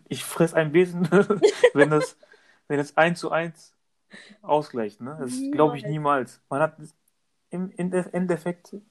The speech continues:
Speaker 1: andere Kosten drin, auch jetzt Friseur,
Speaker 2: Mhm.
Speaker 1: ne? Davor, danach hat man noch Kosten.
Speaker 2: Gökhan, wer zahlt eigentlich die Hochzeit?
Speaker 1: Also wie gesagt, ich kenn Leute, ähm, die nehmen Kredit.
Speaker 2: Aber wer zahlt?
Speaker 1: Wie, wer zahlt?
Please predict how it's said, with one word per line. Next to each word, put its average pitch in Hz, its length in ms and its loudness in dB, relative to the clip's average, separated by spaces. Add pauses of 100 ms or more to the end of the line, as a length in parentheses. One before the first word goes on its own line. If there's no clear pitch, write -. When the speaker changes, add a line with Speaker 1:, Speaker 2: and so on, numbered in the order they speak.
Speaker 1:
andere 143 320 -4
Kosten 127 280 -8
drin, 123 280 -6
auch 123 240 -2
jetzt - 200 -6
Friseur, 135 540 -2 (400)
Speaker 2:
Mhm. 110 200 -20 (100)
Speaker 1:
ne? 131 180 -4
Davor, 131 440 2
danach 135 480 0
hat - 120 -6
man 139 100 -4
noch 151 160 -4
Kosten. 139 480 -6 (380)
Speaker 2:
Gökhan, 294 320 -6
wer 254 140 -8
zahlt 403 420 -10
eigentlich 214 320 -12
die 220 120 -14
Hochzeit? 208 560 -16 (1040)
Speaker 1:
Also 131 260 4
wie 143 80 2
gesagt, 156 340 4
ich 131 120 -10
kenn 156 140 -2
Leute, 175 440 2 (1120)
ähm, 131 460 0
die 131 100 -12
nehmen 131 260 -8
Kredit. 131 500 -8 (880)
Speaker 2:
Aber 233 240 -4
wer 285 240 0
zahlt? 202 400 -14 (1400)
Speaker 1:
Wie, 131 180 -6
wer 127 160 0
zahlt? 135 280 -6